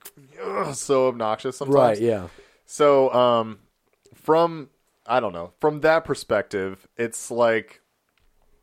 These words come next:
Speaker 1: it's like when you do something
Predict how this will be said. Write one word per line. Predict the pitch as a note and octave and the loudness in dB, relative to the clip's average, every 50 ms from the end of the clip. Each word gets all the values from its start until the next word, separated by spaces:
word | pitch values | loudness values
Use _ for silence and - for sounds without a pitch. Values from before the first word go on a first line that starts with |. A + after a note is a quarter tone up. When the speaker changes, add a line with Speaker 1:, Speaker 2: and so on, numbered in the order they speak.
| _ _ _ _ _ _ _ _ _ _ _ _ _ - | _ _ _ _ _ _ _ _ _ _ _ _ _ -8
Speaker 1:
it's | B2+ - - - | -8 -8 -8 -8
like | C#3+ C#3+ D3+ D#3 D#3+ D#3 - - - _ _ _ _ _ _ _ _ _ _ _ _ _ _ | -2 2 2 2 2 0 -4 -14 -20 _ _ _ _ _ _ _ _ _ _ _ _ _ _
when | C3 A2+ A2+ C3 C3+ C#3 C#3+ | -18 -6 -2 -2 -2 -2 -2
you | C#3+ C#3 C3+ C3 | -4 -4 -4 -4
do | A#2 G2+ A2+ B2 B2 B2+ B2+ | -6 -6 -6 -4 -4 -4 -6
something | - - - C3 B2 B2 - C3 B2 A#2+ A#2 A2+ A2+ A2 G#2+ | -8 -4 -4 -4 -4 -4 -4 -4 -2 -2 -2 -4 -6 -10 -14